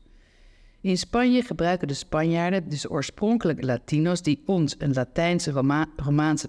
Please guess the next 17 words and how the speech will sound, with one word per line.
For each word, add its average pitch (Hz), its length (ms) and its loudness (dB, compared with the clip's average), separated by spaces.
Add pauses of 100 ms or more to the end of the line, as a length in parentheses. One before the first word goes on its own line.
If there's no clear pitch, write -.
taal 175 260 2
hebben 175 220 0
opgelegd, - 500 -4
het 175 200 -2
woord 143 220 0
Latino 170 760 0
om 170 200 0
ons, 156 380 0 (240)
de 156 180 0
Mexicaanse, 143 800 2
Ecuadoriaanse 135 1000 0
of 147 200 -6 (100)
Peruaanse 131 560 2
immigranten 123 680 0
aan 127 240 0
te 123 140 -10
duiden. - 440 -6